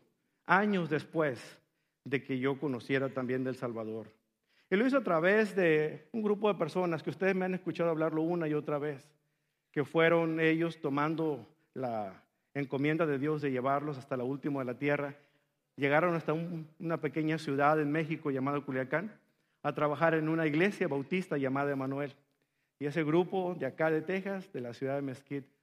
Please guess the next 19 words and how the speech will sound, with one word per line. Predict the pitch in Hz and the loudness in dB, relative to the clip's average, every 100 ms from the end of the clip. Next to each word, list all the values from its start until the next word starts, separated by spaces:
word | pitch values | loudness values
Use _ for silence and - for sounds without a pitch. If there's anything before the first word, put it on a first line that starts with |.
| _ - | _ -6
fueron | 151 147 151 151 - _ _ _ | -4 -2 -4 -8 -16 _ _ _
y | 139 | -10
trabajaron | 139 147 135 160 165 | -4 -2 -2 -4 -4
con | 160 156 | -4 -4
nosotros. | 147 160 151 131 139 | -4 -4 -4 -6 -4
Ahí | 143 | -4
fue | 147 165 | -2 -2
donde | 156 143 | 0 -2
conocí | 139 131 120 160 185 - _ _ _ _ _ - | -4 -6 -6 -6 -6 -10 _ _ _ _ _ -4
a | 143 | 0
alguien | 170 160 170 156 | 0 0 -2 -2
que | 156 143 131 120 | -2 -2 -2 -4
se | 175 | -2
ha | 170 | 0
convertido | 202 170 147 175 170 | 0 -2 0 0 0
para | 156 147 | -2 0
mí | 151 165 | 0 0
no | 165 | -2
solamente | 165 165 151 156 151 156 143 135 | -2 -2 0 -2 -2 -2 -2 -4